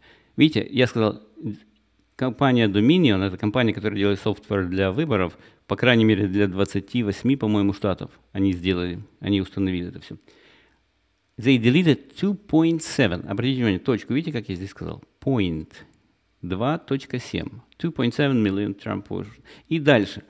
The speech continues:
Где-то там удалили столько, здесь удалили столько и так далее. Что data, data analysis finds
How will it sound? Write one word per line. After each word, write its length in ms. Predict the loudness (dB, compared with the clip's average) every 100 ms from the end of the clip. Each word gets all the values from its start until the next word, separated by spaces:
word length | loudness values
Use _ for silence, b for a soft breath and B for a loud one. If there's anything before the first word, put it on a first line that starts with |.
| b b b _
Где-то 340 | 0 2 2 2
там 200 | 4 4
удалили 360 | 4 2 0
столько, 340 | -2 -4 -2 -4
здесь 200 | -4 -6
удалили 340 | -4 -4 -4
столько 360 | -6 -8 -6 -8
и 40 |
так 160 | -8 -6
далее. 280 | -4 -6
Что 100 | -8
data, 400 | -4 -4 -2 -4
data 400 | -4 -2 -2 0
analysis 640 | 0 0 0 -2 -4 -8 -14 b b b -20 -4
finds 580 | 0 2 2 0 -4